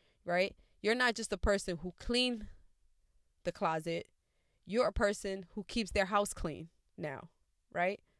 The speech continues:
You're not just a person that fixed something when they walk by it because, you know, they decided to actually take charge and take action. But now you're a person that knows how to fix things, right? You become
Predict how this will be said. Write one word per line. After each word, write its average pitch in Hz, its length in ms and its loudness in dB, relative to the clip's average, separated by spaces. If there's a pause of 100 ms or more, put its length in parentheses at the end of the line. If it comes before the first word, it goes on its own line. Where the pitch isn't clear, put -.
(800)
You're 220 180 2
not 262 200 4
just 226 160 -10
a 226 60 0
person 214 540 -2 (140)
that 165 180 0
fixed - 340 0
something 185 540 -4
when 175 140 -6
they 175 100 -4
walk 180 300 -2
by 196 200 4
it 185 160 -2
because, 175 480 -10
you 190 120 -4
know, 165 280 -4
they 175 140 -4
decided 180 440 -2
to 180 140 -10 (100)
actually 180 380 -4
take - 240 -6
charge 196 480 2
and 170 140 -6
take - 180 -8
action. 175 480 -2 (460)
But 220 100 0
now 262 220 6
you're 233 240 2
a 214 40 -2
person 226 440 0
that 190 260 4 (300)
knows 214 240 0
how 247 120 2
to 190 100 2
fix - 300 -2
things, - 520 -10 (580)
right? 180 280 0
You 196 160 -4
become 247 600 0